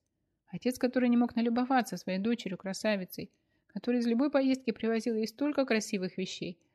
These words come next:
который постоянно твердил, что она будет самой красивой на земле.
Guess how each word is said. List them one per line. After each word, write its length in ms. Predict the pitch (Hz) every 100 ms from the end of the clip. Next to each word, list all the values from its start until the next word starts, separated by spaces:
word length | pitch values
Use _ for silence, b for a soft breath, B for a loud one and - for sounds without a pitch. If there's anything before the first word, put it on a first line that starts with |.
| _
который 280 | _ - 226
постоянно 480 | 220 - 233 254 262
твердил, 420 | 262 254 202 202
что 160 | - 185
она 160 | 190
будет 260 | 185 190 190
самой 280 | 240 269 277
красивой 480 | 285 262 - 175 170
на 120 | 175
земле. 440 | 175 170 170 165